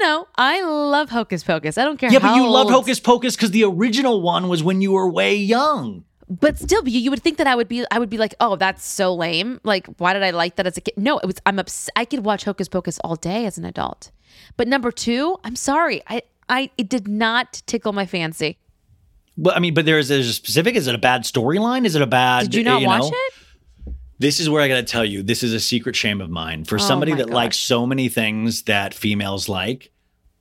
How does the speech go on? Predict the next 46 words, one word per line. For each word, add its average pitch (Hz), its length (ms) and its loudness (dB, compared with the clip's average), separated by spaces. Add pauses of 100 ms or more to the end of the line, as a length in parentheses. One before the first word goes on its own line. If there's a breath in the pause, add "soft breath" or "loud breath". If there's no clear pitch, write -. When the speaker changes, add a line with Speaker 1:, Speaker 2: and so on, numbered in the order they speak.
(100)
Speaker 2:
I've 113 320 -2
never 98 420 -4
even 85 320 -6
seen 92 380 -6
Hocus 76 380 -8
Pocus. 78 520 -10
And 98 120 -4
it 92 140 -6
seems 127 440 -2
like 104 340 -4
on, 101 200 -2
if 98 160 -4
you, 113 180 0
if 123 180 4
you, 160 200 4
uh, 139 220 4
like, 127 240 -2
on 139 140 4
Instagram, 127 580 0
like, 113 180 -2
all 127 220 2
of 127 140 -2
my, 113 340 0
uh, 127 120 2
listeners 135 360 0
for 120 80 -4
the 113 100 2
other 143 140 0
pod, 151 280 4 (280 soft breath)
they're 101 180 -4 (120)
just 113 180 -2
Hocus 151 380 -2
Pocus 117 340 -4
nonstop. 127 600 0
And 180 140 2
for 196 120 2
years, 208 320 4
even 226 160 2
before 214 240 4
Hocus 196 240 2
Pocus 175 220 0
two 196 120 0
came 180 200 0
out, 170 180 4
I 147 160 4
knew 165 500 2